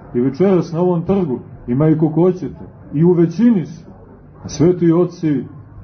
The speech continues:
pozivaju nas, braći i sestre, i skreću pažnju na palu prirodu. Vrlo je važno. To je nešto što se, nažalost, danas, e, teško prima.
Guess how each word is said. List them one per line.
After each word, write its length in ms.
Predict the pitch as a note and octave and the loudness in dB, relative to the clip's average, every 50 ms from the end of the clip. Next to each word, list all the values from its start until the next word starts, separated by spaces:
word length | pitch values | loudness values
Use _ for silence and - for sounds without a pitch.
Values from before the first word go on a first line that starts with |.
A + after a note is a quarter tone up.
| - - | -12 -8
pozivaju 420 | B2 A2+ G#2 A2 C#3+ F3+ G3 F#3 | -8 -6 -2 2 4 4 4 4
nas, 160 | E3 C#3+ B2 A#2 | 2 -2 -4 -6
braći 320 | C3+ D3+ D#3 - - C3 | -6 -6 -6 -6 -6 -6
i 60 | A#2 | -6
sestre, 300 | - - E3 D#3+ - D3+ - | -6 -6 -8 -8 -8 -8 -8
i 80 | D#3 C#3+ | -8 -8
skreću 520 | - - - - D3+ F3 F#3 F3 - D#3+ B2+ - | -8 -8 -6 -2 0 2 2 2 0 -2 -6 -4
pažnju 580 | C3+ B2+ B2 A#2+ A#2 A2 F#2+ G2 G2 F#2+ F#2 E2+ - - - - - - - - - - - - - - - - | -2 0 2 2 2 0 -2 -6 -10 -10 -10 -12 -14 -16 -20 -20 -20 -20 -20 -20 -20 -20 -20 -20 -20 -14 -6 -2
na 200 | A2+ A2 A2 G#2+ | -2 0 0 2
palu 300 | D3 D#3 E3 D#3 D3+ C3+ | 2 2 2 2 0 -2
prirodu. 680 | - - A#2+ C#3 C3+ A#2+ A#2 G#2+ G2 - F#2+ F#2 F#2 - - G2+ G#2 | -2 -2 0 0 0 0 -2 -6 -10 -10 -12 -14 -14 -14 -12 -4 0
Vrlo 260 | E3 G#3 G3 F#3 F3 | 2 2 4 4 4
je 140 | D#3 C#3+ C#3 | 2 0 -2
važno. 540 | B2 C3 C3 C3+ B2+ A#2+ A2 A2 G#2 G2+ G2 - - - - - - - - - - | -2 -2 -2 -2 -4 -4 -6 -10 -12 -12 -12 -14 -18 -20 -20 -20 -20 -20 -12 -6 -2
To 140 | D#3 E3+ | 2 4
je 300 | F3 E3+ D#3+ D3+ D3+ D3 D3+ D3+ D3 | 4 4 4 4 2 2 0 -2 -6
nešto 280 | E3+ F3+ F3+ F#3 F3 D3+ | -4 -4 -4 -4 -6 -8
što 160 | - D#3+ D3 | -6 -8 -8
se, 200 | - - - D3+ | -8 -6 -6 -6
nažalost, 600 | C#3+ C#3 C#3 C3 A#2+ C#3+ D#3 D3+ D3 C3+ A#2+ A2+ | -4 -4 -4 -4 -2 -2 -2 -2 -2 -2 -2 -2
danas, 460 | B2+ D3 D3+ D3 C#3 B2+ - - - - - - - - - - - - - - - | 0 0 0 0 -2 -4 -6 -10 -16 -20 -20 -20 -20 -20 -20 -20 -20 -20 -18 -12 -6
e, 180 | A#2+ A#2+ A#2 A2+ - - - - - - | -4 -2 -2 -2 -4 -8 -16 -10 -4 0
teško 440 | D3+ D#3+ D#3+ D3+ - - - C#3+ - - | 2 2 2 2 0 -2 -2 -4 -2 -2
prima. 500 | C#3+ C#3+ C#3+ C3+ B2 A#2+ A2 G#2 G2+ | 0 0 2 2 0 0 -2 -4 -6